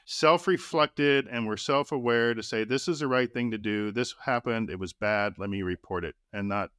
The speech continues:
just let it go. I think in business, we just let it, you know, too many owners just let it go, right? They don't wanna say, "That was a bad decision," or, "Oh, I really wasted that money," or, "I should have not hired that person,"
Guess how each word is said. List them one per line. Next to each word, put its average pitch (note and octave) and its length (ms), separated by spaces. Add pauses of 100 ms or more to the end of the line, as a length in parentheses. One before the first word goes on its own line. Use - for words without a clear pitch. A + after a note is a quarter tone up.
(300)
just - 300
let F2 180
it G2 100
go. D#3 260 (500)
I G2+ 60
think A#2 200
in G#2+ 120
business, C3 440
we A2 100
just A2+ 200
let G#2 160
it, - 160
you A2+ 200
know, A2 80
too A#2+ 180
many A#2+ 160
owners C3+ 280
just A2 140
let A2+ 100
it G#2 80
go, B2+ 260 (120)
right? G#2 160
They G#2+ 100
don't A#2 140
wanna C3 140
say, C3+ 180
"That G2+ 180
was F#2 140
a - 20
bad F2 200
decision," F2 440 (140)
or, F#2+ 400
"Oh, G2+ 100
I F#2+ 60
really G2 320
wasted F2+ 320
that E2 140
money," G2 400
or, F#2 400 (120)
"I E2+ 100
should G2+ 280
have F#2+ 160 (160)
not G2 240
hired G2+ 300
that F#2 160
person," A2+ 420